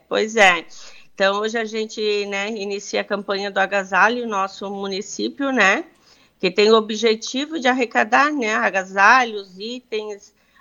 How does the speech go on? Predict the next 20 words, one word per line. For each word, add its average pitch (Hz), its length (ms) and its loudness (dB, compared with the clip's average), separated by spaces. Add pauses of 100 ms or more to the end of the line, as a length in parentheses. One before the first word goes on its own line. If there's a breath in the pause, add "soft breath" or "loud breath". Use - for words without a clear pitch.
para 180 480 2
o 185 80 -10
frio, 233 440 -10
cobertor, 226 880 0 (140)
tudo 392 240 -6
aquilo 330 500 -4
que 330 120 -4
a - 40 -2
população 262 800 -2
hoje 247 300 0
que, 247 400 -6 (240)
né, 214 260 4
precisar 220 800 4
de, 233 560 -4
de 220 180 -6
doação, 214 920 0 (380 soft breath)
para 180 140 -4
nossas 208 460 -4
demandas, 233 640 -4
né, 220 300 -4